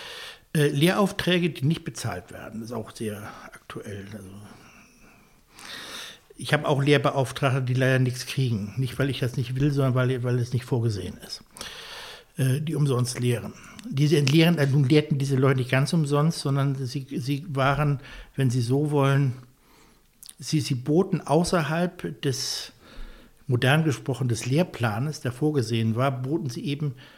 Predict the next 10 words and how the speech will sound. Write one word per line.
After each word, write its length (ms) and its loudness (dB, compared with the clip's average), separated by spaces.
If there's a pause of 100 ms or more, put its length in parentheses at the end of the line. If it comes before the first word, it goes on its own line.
(580)
extraordinariale 1500 2
Veranstaltungen 840 -4
an. 280 -14
Also 240 0 (360)
Veranstaltungen, 720 -2
die 100 -2
man 100 2
nicht 180 -4
besuchen 380 0
muss, 480 0